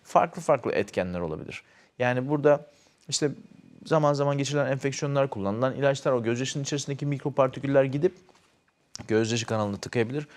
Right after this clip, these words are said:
Bu yaşlarda sondalama çok iyi çalışmadığı için biz genellikle gözyaşı kanal ameliyatını tercih ediyoruz. Bu da yaptığımız şey de o yolu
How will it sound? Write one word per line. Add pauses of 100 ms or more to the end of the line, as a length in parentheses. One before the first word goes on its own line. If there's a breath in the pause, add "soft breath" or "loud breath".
(400 loud breath)
Bu
yaşlarda
sondalama
çok (180)
iyi
çalışmadığı
için (260 loud breath)
biz
genellikle
gözyaşı
kanal
ameliyatını
tercih
ediyoruz.
Bu
da
yaptığımız
şey
de (320 loud breath)
o
yolu